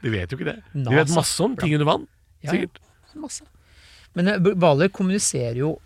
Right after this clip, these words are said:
Speaker 2: altså med to tusen sjømil imellom og roper til hverandre sånn,
Speaker 1: Ja, ja.
Speaker 2: «Hei, kom og ligg med meg, jeg er flott.»
Speaker 1: Ja, ja,
Speaker 2: Og så
Speaker 1: de
Speaker 2: kommer
Speaker 1: er
Speaker 2: de da.
Speaker 1: jo bra på samband.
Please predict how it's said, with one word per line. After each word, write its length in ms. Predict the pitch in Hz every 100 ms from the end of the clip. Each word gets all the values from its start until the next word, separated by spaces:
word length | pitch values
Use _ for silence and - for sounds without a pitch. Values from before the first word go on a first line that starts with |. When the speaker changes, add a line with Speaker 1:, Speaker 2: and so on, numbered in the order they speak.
| -
Speaker 2:
altså 360 | 147 - 165
med 760 | 156 143 139 139 - 175 165 147 -
to 180 | - 147
tusen 300 | 139 120 147
sjømil 340 | 156 123 117
imellom 400 | 127 120 113 127 127
og 220 | 123 139
roper 240 | 139 113 120
til 80 |
hverandre 300 | 117 117 123
sånn, 300 | 123 123 120 113 -
Speaker 1:
Ja, 160 | 107 110
ja. 160 | 98 82 -
Speaker 2:
«Hei, 260 | 143 170 165
kom 160 | 160 156
og 60 |
ligg 120 | 160 151
med 120 | 147
meg, 300 | 165 160 107
jeg 100 | 113
er 100 | 135
flott.» 420 | 131 - - - 95
Speaker 1:
Ja, 220 | 104 117 - -
ja, 60 | 98
Speaker 2:
Og 60 | 95
så 80 |
Speaker 1:
de 20 | 95
Speaker 2:
kommer 120 | 135
Speaker 1:
er 40 |
Speaker 2:
de 60 | 139
da. 120 | 123
Speaker 1:
jo 640 | - 107 101 98 92 - -
bra 540 | 90 87 101 127 131
på 140 | 120 139
samband. 400 | 123 85 113